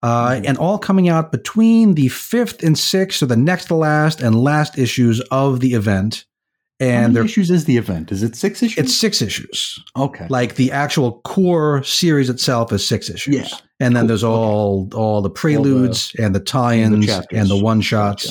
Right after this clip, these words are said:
Speaker 2: Gotcha.
Speaker 1: all that stuff. So
Speaker 2: Perfecto.
Speaker 1: these are called, uh, Reign of X Avengers, Reign of X X-Men, and Reign of X Eternals,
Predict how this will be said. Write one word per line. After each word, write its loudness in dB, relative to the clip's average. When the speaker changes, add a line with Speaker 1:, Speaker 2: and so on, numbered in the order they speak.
Speaker 2:
Gotcha. -20
Speaker 1:
all 0
that -4
stuff. -14
So 0
Speaker 2:
Perfecto. -16
Speaker 1:
these 2
are 0
called, 0
uh, 0
Reign 2
of 0
X -4
Avengers, 2
Reign 2
of 0
X -4
X-Men, 2
and 2
Reign 4
of 2
X -2
Eternals, -4